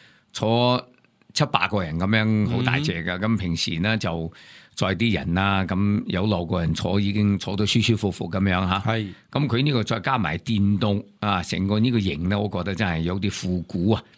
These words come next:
Speaker 2: 嗯。
Speaker 1: 咁啊，但係呢，有好多人呢，係，係好鍾意呢架車，係睇準呢架車㗎啦。就係聽講呢，佢哋，呃，就係二零一七年啊，啊，響，就係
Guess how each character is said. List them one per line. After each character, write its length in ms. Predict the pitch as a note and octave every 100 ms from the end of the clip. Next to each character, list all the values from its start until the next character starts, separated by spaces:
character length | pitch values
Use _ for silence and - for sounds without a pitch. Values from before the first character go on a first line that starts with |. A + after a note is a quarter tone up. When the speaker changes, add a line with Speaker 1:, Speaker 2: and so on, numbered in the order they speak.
| -
Speaker 2:
嗯。 260 | B2+ C#3+ A#2
Speaker 1:
咁 180 | G2+ A2
啊， 140 | G#2 F2+
但 160 | F2
係 40 | F2
呢， 100 | A2+
有 160 | G2
好 180 | F#2 F2
多 220 | G2 A2+
人 160 | G2+ D#2+
呢， 140 | F2+ F2
係， 220 | D#2+ D2+ - - - -
係 340 | - D#2+ E2 - -
好 140 | G2+
鍾 280 | A2 C#3+ C3+
意 100 | G2+
呢 140 | G#2
架 140 | G2 F2
車， 120 | G#2 F#2+ - _ _ _
係 140 | - F2
睇 260 | - A2+
準 120 | B2+ A#2+
呢 120 | C3
架 140 | G#2+
車 80 | G2+
㗎 160 | A2 F2+
啦。 160 | D#2+ - - - _ -
就 100 | G#2
係 240 | F#2+ F#2 -
聽 220 | - D3+
講 240 | C#3 G2 B2
呢， 140 | C3+ - - - -
佢 80 | -
哋， 440 | B2+ A#2 G2+ G2+ - -
呃， 360 | G2 F2 F2+
就 280 | E2+ G#2 F#2
係 120 | F2
二 560 | F#2 F2+ - G2 F#2 F#2+
零 200 | F#2 F#2+
一 80 | C3 C#3 -
七 160 | - D#3 -
年 220 | G2+ D2+ F2+
啊， 120 | F#2+ - - - _ _
啊， 280 | - F#2+ F#2
響， 320 | F2 G#2 A#2+ B2+ - -
就 100 | A2+
係 180 | G2